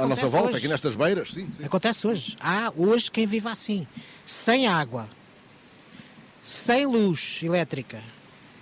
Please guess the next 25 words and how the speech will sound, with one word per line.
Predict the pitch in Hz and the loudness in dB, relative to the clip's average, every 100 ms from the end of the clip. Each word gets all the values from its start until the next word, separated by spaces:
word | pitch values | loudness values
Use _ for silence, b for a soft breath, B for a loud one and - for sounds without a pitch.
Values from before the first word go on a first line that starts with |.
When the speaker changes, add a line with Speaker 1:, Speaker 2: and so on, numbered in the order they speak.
| - | -8
Speaker 2:
Imagina | 139 160 262 | -4 -2 0
este | 294 - | 0 -2
cenário, | - 208 170 143 120 - | -4 0 0 0 -6 -2
à | 175 | 0
noite. | 202 170 139 - - - - - - - - B B B B B B B B - | 2 2 0 -4 -12 -12 -16 -20 -20 -20 -20 B B B B B B B B -6
Tem-se | - 196 147 - - - - - - - | 2 2 2 -2 -6 -6 -12 -20 -12 -6
um | |
conjunto | 160 185 175 165 | -2 0 0 0
de | |
animais | 165 165 220 302 - - - | -2 -2 -4 -6 -10 -14 -8
para, | 160 151 139 127 127 113 - - - - - - - | -4 -2 -4 -6 -8 -12 -18 -20 -20 -20 -20 -20 -8
para | - | -2
o | 147 | -2
dia-a-dia, | 135 143 131 180 269 - | -2 -4 -2 -4 -6 -2
ou | 202 | 0
para | - 170 | 2 2
vender, | 156 151 135 - - - - - | 0 -2 -4 -6 -10 -20 -16 -12
porque | 143 | -8
também | 151 143 | -8 -6
se | 139 131 | -8 -6
vende | 147 160 139 | -4 -4 -4
o | |
animal, | 139 135 143 196 | -8 -6 -4 -2
não | 143 | -2
é? | 180 | -4